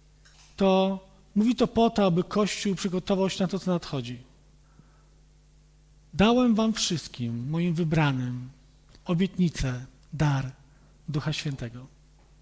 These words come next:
Każdy, kto prosi,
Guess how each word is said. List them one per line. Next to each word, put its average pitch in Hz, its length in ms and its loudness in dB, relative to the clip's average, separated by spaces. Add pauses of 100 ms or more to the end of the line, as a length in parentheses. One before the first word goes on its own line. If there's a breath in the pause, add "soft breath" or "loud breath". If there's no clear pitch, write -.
(1800 soft breath)
Każdy, 208 340 2
kto - 160 -2
prosi, 190 560 0